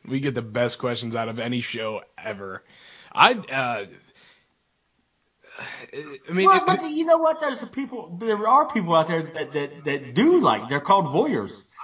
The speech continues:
Speaker 2: Voyeurism. They do like to watch straight people too.
Speaker 1: <laughs> You're right.
Speaker 2: There is
Speaker 1: You're
Speaker 2: such a thing as that.
Speaker 1: You're right.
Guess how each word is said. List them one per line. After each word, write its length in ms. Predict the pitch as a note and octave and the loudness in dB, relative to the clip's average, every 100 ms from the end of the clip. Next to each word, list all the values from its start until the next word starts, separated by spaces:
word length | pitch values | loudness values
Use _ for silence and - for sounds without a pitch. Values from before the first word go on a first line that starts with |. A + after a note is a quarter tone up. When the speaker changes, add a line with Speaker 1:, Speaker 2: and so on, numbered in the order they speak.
| - _ _ _ - | -20 _ _ _ -20
Speaker 2:
Voyeurism. 1000 | D#3+ A#3+ D#3+ A#3+ D4+ D#3+ C3+ A#2+ G#2+ G2+ | 0 2 4 4 6 4 4 2 -4 -2
They 140 | D3 | 0
do 220 | F3+ D4+ F#4+ | 4 6 8
like 180 | A#3 | 6
to 80 | F#3 | 4
watch 240 | E3+ D#3+ - | 2 2 0
straight 340 | - D#3 C3 | -4 -4 2
people 300 | D3 C#3 C#3 | 2 0 -6
too. 340 | - E4 D4 G#2 - - - - | -4 -4 -6 -8 -14 -4 -4 -4
Speaker 1:
<laughs> 400 | _ - - - | _ -12 -12 -12
You're 180 | F#3 G3 | -8 -4
right. 100 | G3 | 0
Speaker 2:
There 180 | G#3+ C#4 | 0 -2
is 60 | F#4 | -2
Speaker 1:
You're 80 | |
Speaker 2:
such 220 | A#3 F#3 E3+ | -2 -2 -4
a 40 | |
thing 280 | - D#3 D3 | -6 -4 -4
as 100 | C3 | -6
that. 460 | B2+ A#2 G#2 - _ | -6 -6 -8 -18 _
Speaker 1:
You're 240 | F3 G3 G3 | -6 -2 2
right. 280 | F#3+ C#3+ | 0 -2